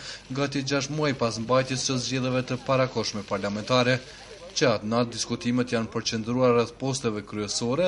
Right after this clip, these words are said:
dhe, sipas vëzhguesve, Partia Demokratike, përveç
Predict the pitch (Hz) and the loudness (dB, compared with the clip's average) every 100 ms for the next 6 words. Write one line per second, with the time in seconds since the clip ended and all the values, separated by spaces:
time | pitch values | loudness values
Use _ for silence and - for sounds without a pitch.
0 | 117 110 101 - 113 107 101 101 98 123 | 0 -2 -2 -4 -2 -4 -4 -8 -2 2
1 | 143 131 143 139 - - - 135 131 139 | 4 4 0 -2 -14 -10 0 0 2 -2
2 | 135 139 131 127 123 127 127 160 117 110 | 0 -2 0 -2 -2 -2 -2 -2 0 2
3 | 117 | 2